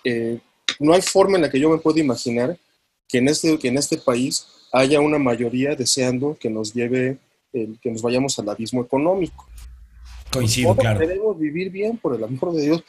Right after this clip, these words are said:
Speaker 1: Ah, que vivir bien significa, pues, pan en la mesa, significa recursos mínimos para que nuestros hijos vayan a la escuela, ¿no? Significa bienestar, el estado de bienestar. Y bueno, pues hacia allá se tienen que dirigir las inversiones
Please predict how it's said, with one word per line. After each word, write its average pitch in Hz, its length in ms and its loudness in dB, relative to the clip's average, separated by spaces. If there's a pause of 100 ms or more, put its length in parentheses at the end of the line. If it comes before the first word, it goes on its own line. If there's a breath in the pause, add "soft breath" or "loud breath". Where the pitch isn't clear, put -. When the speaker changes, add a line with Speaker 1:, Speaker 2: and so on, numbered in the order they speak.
(240 soft breath)
Speaker 1:
Ah, 143 280 6
que - 100 -20 (160)
vivir 143 220 0
bien 151 160 4
significa, 135 480 0
pues, - 240 -12
pan 127 220 2
en 120 100 0
la 110 100 -2
mesa, 127 300 0
significa 120 580 -6
recursos 123 460 -6
mínimos 120 340 -2
para 95 200 -8
que - 120 -12
nuestros 101 300 -10
hijos 113 160 -10
vayan 113 240 -4
a 98 40 -12
la 92 80 -20
escuela, 123 420 -6
¿no? 123 160 -8 (280)
Significa 139 520 0
bienestar, 151 460 -2
el 131 80 -2
estado 131 340 -2
de 127 60 -2
bienestar. 123 460 -4 (380)
Y 113 60 -8
bueno, 135 200 2
pues 123 200 -4
hacia 107 200 -4
allá 104 160 -4
se - 140 -4
tienen 120 220 -6
que 117 100 -10
dirigir 101 280 -14
las 113 140 -12
inversiones 92 480 -14